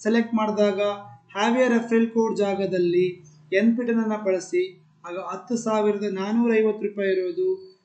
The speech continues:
ಪ್ರಸೂತಿ ಬೈ ಮಾಡಿದಾಗ ನಿಮಗೆ ಒಂಬತ್ತು ಸಾವಿರದ ನಾನ್ನೂರ, ಒಂಬತ್ತು ಸಾವಿರದ ನಾನ್ನೂರ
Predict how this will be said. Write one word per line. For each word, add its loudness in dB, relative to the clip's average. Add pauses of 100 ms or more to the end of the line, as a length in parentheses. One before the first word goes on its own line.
(140)
ಪ್ರಸೂತಿ -2
ಬೈ 4
ಮಾಡಿದಾಗ -2 (580)
ನಿಮಗೆ -2 (960)
ಒಂಬತ್ತು 0
ಸಾವಿರದ 4
ನಾನ್ನೂರ, 2 (680)
ಒಂಬತ್ತು 0
ಸಾವಿರದ 0
ನಾನ್ನೂರ -2